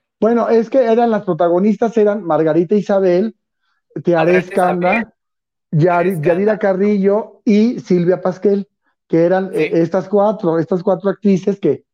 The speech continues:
Speaker 1: acuérdate que hicieron un-, unos papeles buenísimos, porque era la telenovela
Speaker 2: Pero bueno.
Speaker 1: clásica.
Speaker 2: Sí.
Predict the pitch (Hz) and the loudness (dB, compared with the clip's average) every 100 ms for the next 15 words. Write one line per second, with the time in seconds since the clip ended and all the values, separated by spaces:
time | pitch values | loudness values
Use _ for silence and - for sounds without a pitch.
0 | _ _ 143 147 185 185 190 170 - 202 | _ _ -6 0 0 0 -2 0 0 0
1 | 214 226 240 285 254 196 208 220 220 190 | 0 2 2 0 -2 -4 0 0 0 0
2 | 180 196 233 247 214 185 151 139 147 185 | 0 0 0 0 0 0 0 -4 -2 0
3 | 220 196 180 165 156 170 175 151 165 175 | 0 0 -2 0 0 0 0 0 0 0
4 | - 185 - - - _ _ _ _ _ | -2 -8 -8 -18 -18 _ _ _ _ _
5 | _ _ _ | _ _ _